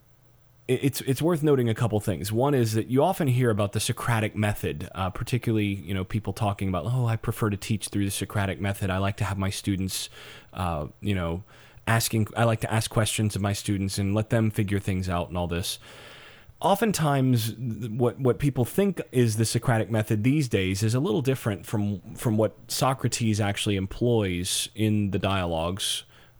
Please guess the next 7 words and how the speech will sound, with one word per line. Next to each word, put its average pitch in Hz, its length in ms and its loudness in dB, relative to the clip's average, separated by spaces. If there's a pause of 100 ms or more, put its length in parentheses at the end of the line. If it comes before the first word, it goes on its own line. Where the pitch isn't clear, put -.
uh, 76 340 -2 (320)
and, 101 380 0
and 98 240 -2
what 104 140 0
we 104 100 0
see 104 600 2 (280)
used 107 680 2